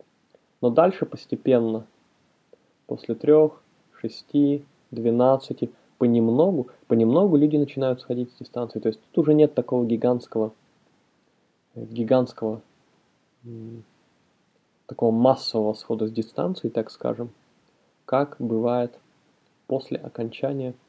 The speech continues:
одного месяца. Ну, так или иначе,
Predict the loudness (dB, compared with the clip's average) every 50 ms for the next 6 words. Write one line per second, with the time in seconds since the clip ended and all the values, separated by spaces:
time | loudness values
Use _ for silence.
0 | _ _ _ _ _ _ _ _ _ _ _ _ _ _ _ _ _ _ _ _
1 | _ _ _ _ _ -14 -8 -8 -4 -4 -2 -2 -2 -4 -6 -6 -10 -18 -20 -20
2 | -20 -20 -20 _ _ _ _ _ _ _ _ _ _ _ _ _ _ _ _ _
3 | _ _ _ _ _ _ _ _ _ _ _ _ _ _ _ _ -2 -2 -2 -4
4 | -6 _ _ _ _ _ _ _ _ _ _ _ _ _ _ _ _ -16 -14 -8
5 | -4 -4 -2 -2 0 0 -2 -2 -4 -8 -14 -16